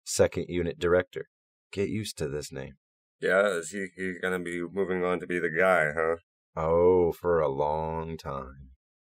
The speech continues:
Speaker 1: Director of photography, Michael Reed, who the director brought over with him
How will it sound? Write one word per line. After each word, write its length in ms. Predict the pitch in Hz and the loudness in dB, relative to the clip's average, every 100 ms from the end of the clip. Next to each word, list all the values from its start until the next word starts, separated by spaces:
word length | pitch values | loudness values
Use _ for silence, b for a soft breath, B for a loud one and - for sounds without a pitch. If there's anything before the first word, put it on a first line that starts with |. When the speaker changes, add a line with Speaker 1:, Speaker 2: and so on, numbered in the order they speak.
| - | 8
Speaker 1:
Director 340 | 135 196 226 | 10 12 10
of 100 | 196 | 8
photography, 720 | 120 - 101 90 87 - 73 _ - | 6 4 6 6 4 -2 -12 _ 2
Michael 400 | 113 151 135 107 | 6 8 8 4
Reed, 300 | 82 87 78 _ _ _ - | 4 0 -2 _ _ _ 6
who 280 | 117 95 - - | 8 8 2 2
the 80 | 98 | 6
director 400 | 90 107 135 80 | 10 10 8 0
brought 400 | - 104 123 - | 6 10 10 10
over 260 | - 98 | 8 8
with 160 | 90 123 | 6 4
him 140 | 78 | 2